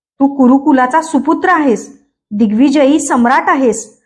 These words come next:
पर्णकुटीत राहणारा भिक्षुक नव्हेस. कुणी शिकवलं तुला हे?" राजमाता अंगावर वीज पडल्यासारख्या किंचाळल्या.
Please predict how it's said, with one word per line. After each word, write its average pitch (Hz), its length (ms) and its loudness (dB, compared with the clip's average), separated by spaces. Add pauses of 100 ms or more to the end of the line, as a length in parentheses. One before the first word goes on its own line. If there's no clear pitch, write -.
(280)
पर्णकुटीत 269 720 0
राहणारा 247 400 0
भिक्षुक 269 500 -2
नव्हेस. 359 360 -2 (460)
कुणी 294 220 4
शिकवलं 370 400 0
तुला 370 240 0
हे?" 311 160 0 (580)
राजमाता 226 760 -2
अंगावर 220 420 0
वीज 247 360 0
पडल्यासारख्या 240 640 -2
किंचाळल्या. 226 580 -2